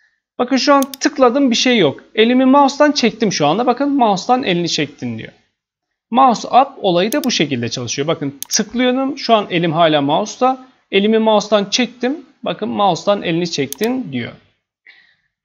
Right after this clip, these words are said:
Mouse up, mouse'a tıklayıp elinizi çektikten sonra yapmak istediğiniz bir işlem varsa kullanacağınız event. Mouse down ise tam tıkladıktan sonra tıkladığınızda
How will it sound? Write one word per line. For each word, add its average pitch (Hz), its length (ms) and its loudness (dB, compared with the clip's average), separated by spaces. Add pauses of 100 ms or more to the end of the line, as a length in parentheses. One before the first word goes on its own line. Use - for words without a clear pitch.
(320)
Mouse 269 380 2
up, 294 140 4 (260)
mouse'a 240 580 0
tıklayıp 254 680 0
elinizi 226 520 2
çektikten 226 560 0
sonra 196 480 0 (500)
yapmak 165 360 0
istediğiniz 147 460 0
bir - 60 -2
işlem 143 460 -2
varsa 131 460 -4 (100)
kullanacağınız 131 640 -2
event. 208 340 2 (320)
Mouse 247 420 0
down 285 180 2
ise 277 300 -4
tam 359 280 -2
tıkladıktan 226 720 2
sonra 208 480 -2 (640)
tıkladığınızda 214 1160 0